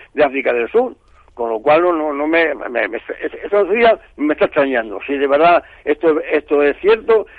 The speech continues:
que se están, que se rechazan muchas partidas de cítricos en la Unión Europea, se, se, se comenta que son partidarios de que, de que haya pocos puertos de entrada para tenerlos controlados, ¿no?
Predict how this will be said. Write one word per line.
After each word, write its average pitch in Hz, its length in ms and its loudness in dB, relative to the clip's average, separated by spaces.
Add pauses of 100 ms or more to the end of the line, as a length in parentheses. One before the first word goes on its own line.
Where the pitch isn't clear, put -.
que 113 100 -16
se 123 40 -12
están, 165 320 0
que 156 220 -10
se 143 120 -10
rechazan 151 440 -2
muchas 156 240 -2
partidas 143 500 0 (300)
de 143 100 -4
cítricos 143 480 -2
en 127 60 -4
la 135 80 -4
Unión 151 160 0
Europea, 147 480 2 (560)
se, 151 760 4
se, 147 600 2 (200)
se 156 100 0
comenta 220 520 2 (400)
que 165 400 2 (160)
son 202 160 -2
partidarios 202 720 4 (380)
de 156 260 2
que, 156 560 4 (440)
de 156 220 0
que 185 120 2
haya 208 280 4 (200)
pocos 190 300 0
puertos 202 380 2
de 170 80 2
entrada 147 480 2 (360)
para 143 200 4
tenerlos 165 420 2
controlados, 139 600 2
¿no? 165 240 -2